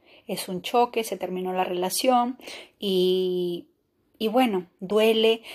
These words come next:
y cuesta soltar. Pero que pasen años de tu vida y que se, y que estos patrones se repitan una y otra vez en otras relaciones, eso no es sano. Eso no es saludable.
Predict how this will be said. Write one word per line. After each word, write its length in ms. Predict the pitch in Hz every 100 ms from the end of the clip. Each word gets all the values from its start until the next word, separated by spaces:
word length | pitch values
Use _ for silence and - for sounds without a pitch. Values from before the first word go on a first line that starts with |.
| -
y 280 | 202 180 180 -
cuesta 400 | - 233 - 226
soltar. 600 | - 175 180 190 170 175 - _ _ _ _ _ _ _ _ _ _ _ _ _ _
Pero 200 | - 185
que 120 | - 185
pasen 440 | 214 - 262 254
años 420 | 220 226 190 170 185
de 100 | 165
tu 160 | 165
vida 440 | 175 180 175 180 - - -
y 120 | 202
que 200 | - 196
se, 260 | - - - -
y 60 |
que 160 | - 220
estos 260 | - -
patrones 540 | - 190 185 196 190 185
se 120 | 196
repitan 520 | 185 - 190 196 185 -
una 340 | 233 220 185
y 160 | 180 196
otra 280 | 190 180 180
vez 400 | 180 185 - - _ _ _ -
en 160 | 180
otras 380 | 190 190 214 202
relaciones, 680 | 202 185 180 - 202 208 208
eso 180 | - -
no 120 | 180
es 60 | 175
sano. 280 | 185 185 - _ _ _ _ _ _ _ _ _ _ _ _ _ _ _ _ _ _ _ _ _ _ _ _
Eso 240 | - 220
no 180 | 196 202
es 120 | 202
saludable. 720 | - 180 175 165 175 175 -